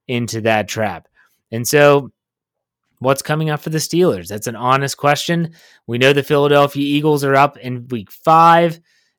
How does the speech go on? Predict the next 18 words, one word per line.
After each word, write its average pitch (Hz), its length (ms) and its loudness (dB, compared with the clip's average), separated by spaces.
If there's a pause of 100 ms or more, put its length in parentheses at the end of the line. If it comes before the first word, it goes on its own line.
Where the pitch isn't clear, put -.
Then 127 180 -4
the 113 120 -6
Browns 156 680 0
in 127 300 -8
week 110 260 -10
six. - 680 -4 (440)
Then 131 160 -4
they 123 140 -2
go 123 400 0 (220)
down 143 300 2
to 135 60 -4
Tennessee 135 560 -4
in 107 120 -6
seven. 165 520 0
And 127 220 -8
then 127 100 -6
they 123 100 -4
have 120 420 -2